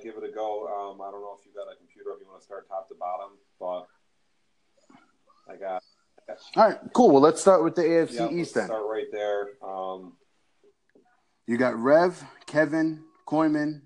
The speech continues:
Speaker 2: and Francis. What do you think? Rev's sporting a seven and oh record so far, but the Buffalo Bills and Kevin are right behind them with a
Speaker 1: Yeah.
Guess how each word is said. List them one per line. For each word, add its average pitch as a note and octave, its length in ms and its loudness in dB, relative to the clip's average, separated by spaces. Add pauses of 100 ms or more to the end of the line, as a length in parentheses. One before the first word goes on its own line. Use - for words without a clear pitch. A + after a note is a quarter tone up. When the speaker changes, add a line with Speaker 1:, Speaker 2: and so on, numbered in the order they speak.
(160)
Speaker 2:
and B2 400 -6
Francis. A#2 720 -8
What A2 160 -2
do A#2+ 60 4
you A#2 120 6
think? G2 440 -4
Rev's A#2 400 2
sporting C3 540 4
a G#2+ 240 -4
seven C3+ 420 0
and B2 160 0
oh B2 180 2
record B2 400 -2
so D3 200 -4
far, D#3 280 2
but B2+ 140 -4
the F#2+ 60 -8
Buffalo A#2+ 480 0
Bills A#2+ 380 -2
and G2+ 120 -16
Kevin C3 300 -8
are A2+ 60 -6
right G2+ 180 -10
behind G#2+ 280 -8
them G#2+ 120 -18
with G2 80 -18
a - 40 -20
Speaker 1:
Yeah. - 60 -20